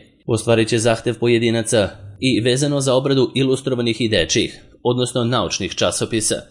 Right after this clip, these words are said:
kao i novinskih članaka, a isto tako će prevesti i bilo koje književno delo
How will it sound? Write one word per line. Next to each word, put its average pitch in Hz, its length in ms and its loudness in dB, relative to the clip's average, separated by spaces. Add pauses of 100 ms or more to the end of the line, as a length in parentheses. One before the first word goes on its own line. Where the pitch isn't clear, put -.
(140)
kao 117 260 4
i 98 80 2
novinskih 95 580 -2
članaka, 104 440 -2 (300)
a 107 100 -2
isto 120 220 0
tako 123 580 -2
će 131 140 0
prevesti 107 560 -4
i 123 120 -2
bilo 120 260 2
koje 180 280 2
književno 107 440 -2
delo 107 340 2